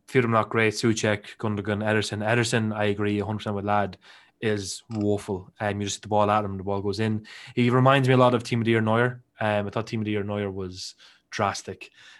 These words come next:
Um, but Cancelo is phenomenal.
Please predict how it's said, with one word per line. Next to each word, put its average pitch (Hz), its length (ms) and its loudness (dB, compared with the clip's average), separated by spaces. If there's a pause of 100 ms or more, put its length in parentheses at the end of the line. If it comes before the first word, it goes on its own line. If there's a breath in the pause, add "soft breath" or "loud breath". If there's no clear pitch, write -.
(160 loud breath)
Um, 98 800 -4 (500)
but 110 320 2 (480)
Cancelo 120 500 4
is 95 140 -2
phenomenal. 104 580 -2